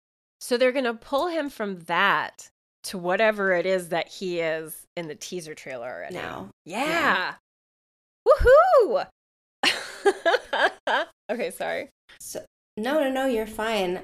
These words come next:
Speaker 2: I'm just thinking, okay, so if we, if we go back to, like, yes, it's gonna be, like, completely awesome to see, like, this powerful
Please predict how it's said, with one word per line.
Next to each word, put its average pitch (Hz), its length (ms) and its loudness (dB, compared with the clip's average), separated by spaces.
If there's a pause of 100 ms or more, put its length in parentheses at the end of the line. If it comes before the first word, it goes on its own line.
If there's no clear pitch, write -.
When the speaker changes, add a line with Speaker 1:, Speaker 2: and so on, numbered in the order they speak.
Speaker 2:
I'm 196 140 -2
just 202 180 -8
thinking, 208 460 -4
okay, 202 280 -2
so 175 640 -2
if 214 140 -4
we, 202 260 -6 (140)
if 208 140 -8
we 220 80 -6
go 233 200 -4
back 208 400 -4
to, - 160 -14
like, 160 240 -2 (360)
yes, 165 300 -2
it's - 160 -8
gonna 196 160 -4
be, 180 200 0
like, 170 260 -4 (1120)
completely 202 480 -2
awesome 185 480 -4
to - 120 -16
see, 185 280 -4
like, 160 320 -4
this 190 300 -8
powerful 170 960 -4